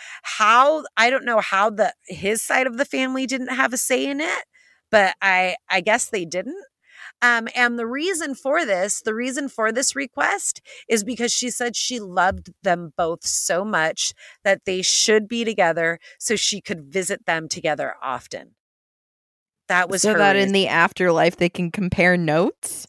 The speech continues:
Speaker 1: Uh, I don't know. Yeah, it's like, those two are gonna talk, Stacy. Like, <laughs> I'm sure,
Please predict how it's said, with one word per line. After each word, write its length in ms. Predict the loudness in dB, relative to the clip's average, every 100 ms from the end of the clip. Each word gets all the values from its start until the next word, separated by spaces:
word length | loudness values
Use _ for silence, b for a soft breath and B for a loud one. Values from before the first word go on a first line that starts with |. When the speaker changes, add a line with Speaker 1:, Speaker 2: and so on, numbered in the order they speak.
| 0
Speaker 1:
Uh, 220 | 2 2
I 200 | 4 2
don't 140 | 2 4
know. 200 | 4 4
Yeah, 280 | 4 2 2
it's 200 | -4 -4
like, 180 | -4 -6
those 420 | -18 -4 -2 -2 -6
two 180 | -8
are 120 | -6 -4
gonna 200 | -4 -6
talk, 440 | -2 0 0 -2
Stacy. 600 | -16 -14 -12 -10 -10 -12 B B B
Like, 460 | -2 -2 -4 -10 -18 _
<laughs> 100 | -4
I'm 100 | -4
sure, 500 | -2 -4 2 2 2